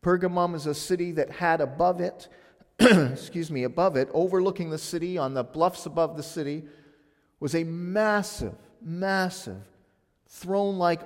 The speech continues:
altar to the pagan god Zeus.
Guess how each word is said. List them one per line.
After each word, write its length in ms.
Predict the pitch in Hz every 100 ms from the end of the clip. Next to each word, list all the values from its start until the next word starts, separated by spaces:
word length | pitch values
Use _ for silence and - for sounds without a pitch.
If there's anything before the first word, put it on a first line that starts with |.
| -
altar 560 | 139 135 - 104 92 - _ _ _ _ _ _ _ _ _ _ _ _ _ _ _ _ _
to 100 | -
the 80 | 120
pagan 440 | - 135 131 131
god 340 | 123 110 107 101
Zeus. 680 | 101 95 - - - -